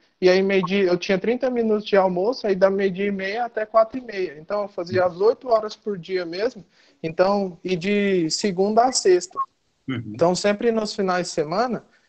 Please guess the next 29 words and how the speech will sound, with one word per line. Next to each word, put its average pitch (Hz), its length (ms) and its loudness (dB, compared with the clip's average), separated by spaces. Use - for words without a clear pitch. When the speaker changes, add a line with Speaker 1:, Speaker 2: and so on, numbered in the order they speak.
Speaker 1:
eu 143 80 0
podia 175 460 4
viajar 160 960 4
e 131 180 -10
o 185 120 -6
que 220 80 -2
eu 262 100 4
quisesse 247 460 -4
fazer 190 380 0
lá, 180 260 2
eu 220 120 0
poderia 214 460 -4
fazer, 196 380 -6
sabe? 151 300 0
Assim, 143 160 -8
eu 156 120 -6
ficava 180 380 0
livre. 196 320 -6
E, 156 300 2
Speaker 2:
Uhum. 170 60 4
Speaker 1:
assim, 190 360 -2
eu 165 140 0
dei 160 160 -2
a 175 120 4
sorte 175 400 -4
de 180 80 -4
encontrar 175 440 2
um 165 100 0
orientador 156 760 2